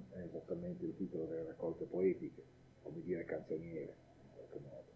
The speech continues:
eh? Ed è ispirato a temi di poesia islamica, soprattutto persiana. Quindi è molto fami-, gli è molto familiare questo tipo di, di suggestione, così come gli è familiarissimo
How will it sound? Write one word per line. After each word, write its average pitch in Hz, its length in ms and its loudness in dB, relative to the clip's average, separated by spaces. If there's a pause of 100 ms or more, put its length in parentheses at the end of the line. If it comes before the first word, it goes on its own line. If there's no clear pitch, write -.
(100)
eh? - 760 0
Ed 123 100 12
è 151 40 12
ispirato 135 640 12
a 143 60 12
temi 92 320 10
di 101 80 8
poesia 95 640 10
islamica, 90 840 6 (880)
soprattutto 135 460 8
persiana. - 560 0 (1600)
Quindi 127 260 12
è 120 60 12
molto 165 320 12
fami-, 117 260 10
gli 110 200 10
è 135 60 12
molto 147 360 12
familiare 92 760 8
questo - 260 -2
tipo 90 360 0
di, 78 160 -4 (500)
di - 120 -14
suggestione, 143 680 8 (500)
così 143 340 12
come 120 260 12
gli 113 100 10
è 104 140 12
familiarissimo 104 1120 10